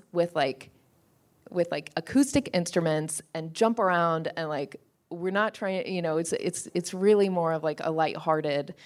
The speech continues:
uh, now, that doesn't mean that some of those bands haven't now gone on to make, you know, more, uh,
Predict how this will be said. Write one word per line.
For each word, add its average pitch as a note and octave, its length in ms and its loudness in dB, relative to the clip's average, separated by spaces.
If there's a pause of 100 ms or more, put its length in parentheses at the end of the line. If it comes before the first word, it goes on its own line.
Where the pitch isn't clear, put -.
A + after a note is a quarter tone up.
(300)
uh, D#3+ 180 -2
now, A3 320 2
that F#3 100 -14
doesn't G3+ 220 -4
mean E3+ 120 -6
that - 120 -6
some E3 140 -4
of D#3 40 -4
those D3+ 160 -2
bands D3+ 240 -4
haven't D#3 240 -2
now D3 160 -2
gone C#3+ 280 0
on C#3+ 180 -4
to D#3+ 140 -8
make, E3+ 340 2 (560)
you E3+ 140 2
know, C#3+ 120 2
more, D3 520 2 (480)
uh, C3+ 400 0